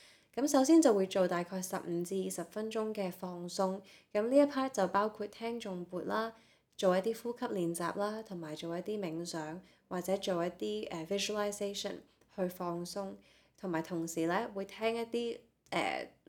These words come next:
即係 generally for 放鬆嘅音叉，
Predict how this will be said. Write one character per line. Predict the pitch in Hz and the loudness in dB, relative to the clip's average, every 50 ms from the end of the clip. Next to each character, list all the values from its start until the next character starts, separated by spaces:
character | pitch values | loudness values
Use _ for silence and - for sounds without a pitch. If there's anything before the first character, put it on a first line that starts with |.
| - _ _ _ _ _ _ | -20 _ _ _ _ _ _
即 | _ - 311 | _ 2 4
係 | 285 247 | 4 4
generally | 285 - 269 277 277 254 214 165 123 98 85 175 | 4 4 4 4 4 4 4 2 2 -2 -6 -6
for | - - 175 165 | -4 -4 -4 -4
放 | - - 180 175 175 180 | -4 -4 -6 -4 -4 -4
鬆 | 180 - 196 196 | -4 -4 -2 -2
嘅 | 190 180 | -2 -4
音 | 175 180 175 180 185 | -4 -4 -6 -6 -8
叉， | 185 - 190 180 185 | -8 -10 -10 -12 -12